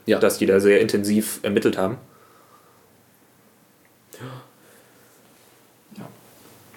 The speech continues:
Speaker 3: Gab's später auch nochmal mal, mal Nachfragen zu, äh, wie die Zusammenarbeit war mit den einzelnen,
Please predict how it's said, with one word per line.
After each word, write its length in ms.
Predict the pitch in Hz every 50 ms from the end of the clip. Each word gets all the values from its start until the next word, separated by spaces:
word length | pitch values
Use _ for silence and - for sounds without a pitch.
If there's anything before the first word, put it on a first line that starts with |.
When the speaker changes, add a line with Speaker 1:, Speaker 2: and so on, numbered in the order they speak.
| - - - - - - - - - - - - -
Speaker 3:
Gab's 200 | - 101 95 -
später 340 | - - 107 107 104 101 101
auch 100 | 104 104
nochmal 260 | 104 101 95 95 92
mal, 380 | - - - 107 104 104 98 95
mal 20 | 95 -
Nachfragen 720 | 98 98 101 123 131 - - - 113 107 113 113 110 110
zu, 440 | 110 - - 120 117 117 117 117 -
äh, 300 | 110 107 98 101 101 98
wie 60 | 104
die 80 | 104 101
Zusammenarbeit 720 | - - 104 95 101 117 117 120 123 123 113 117 113 110 110
war 160 | 110 110 110
mit 240 | 110 107 107 107 113
den 300 | 107 107 107 107 107 104
einzelnen, 680 | 104 104 104 104 104 113 107 104 104 104 104 101 101